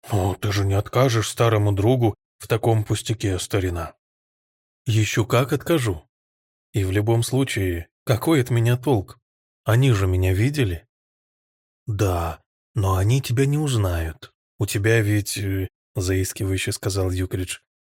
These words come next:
такое заурядное, невыразительное лицо. И потом маскировку можно достать в любой костюмерной лавке».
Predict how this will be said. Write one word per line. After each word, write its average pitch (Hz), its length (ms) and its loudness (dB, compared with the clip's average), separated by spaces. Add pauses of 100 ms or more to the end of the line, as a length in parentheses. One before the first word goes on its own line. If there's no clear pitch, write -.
(140)
такое 127 480 2
заурядное, 110 1040 2 (180)
невыразительное 139 1200 2
лицо. 117 480 -6 (460)
И 120 80 0
потом 107 340 2
маскировку 117 680 0
можно 101 360 2
достать 104 420 0
в 104 100 0
любой 107 360 2
костюмерной 151 600 0
лавке». 98 400 -4